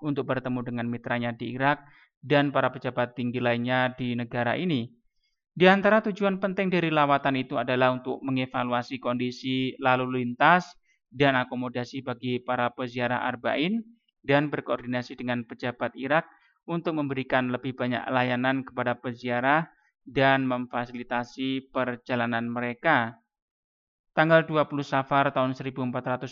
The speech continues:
empat puluh empat Hijriah yang tahun ini jatuh pada tanggal tujuh belas September dua ribu dua puluh dua, diperingati sebagai Arba'in Imam Husain alaihissalam. Jutaan peziarah dari berbagai daerah di Irak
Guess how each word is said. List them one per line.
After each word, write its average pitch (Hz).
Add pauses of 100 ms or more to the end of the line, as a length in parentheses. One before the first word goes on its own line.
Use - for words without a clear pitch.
empat 127
puluh 120
empat 120
Hijriah 139
yang 120
tahun 120
ini 135
jatuh 123
pada 123
tanggal 131 (400)
tujuh 180
belas 143
September 123
dua 127
ribu 123
dua 120
puluh 123
dua, 131 (520)
diperingati 143
sebagai 123
Arba'in 123
Imam 120
Husain 120
alaihissalam. 123 (1300)
Jutaan 185
peziarah 156
dari 147
berbagai 131
daerah 123
di 120
Irak 127